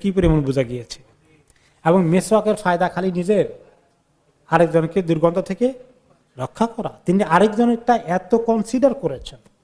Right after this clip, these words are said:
এত খেয়াল করেছেন। বাড়িতে আসলে স্ত্রী, পরিবার, ছেলে মেয়ে, নাতিপুতির সঙ্গে কথাবার্তা হবে,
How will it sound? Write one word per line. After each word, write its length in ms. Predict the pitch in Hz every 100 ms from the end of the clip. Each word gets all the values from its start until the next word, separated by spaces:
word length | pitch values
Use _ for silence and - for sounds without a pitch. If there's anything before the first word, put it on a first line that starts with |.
| _ -
এত 180 | 175 208
খেয়াল 260 | - 233 -
করেছেন। 320 | 135 117 - _ _ _ _ _ _ _ -
বাড়িতে 460 | 143 165 214 214 214
আসলে 720 | 202 - 254 254 196 202 - _ - 185
স্ত্রী, 260 | - 226
পরিবার, 340 | 220 220 214 208
ছেলে 280 | 202 208
মেয়ে, 200 | 202 202
নাতিপুতির 500 | 196 190 196 190 185
সঙ্গে 200 | 185 214 208
কথাবার্তা 420 | 196 220 233 202
হবে, 240 | 185 185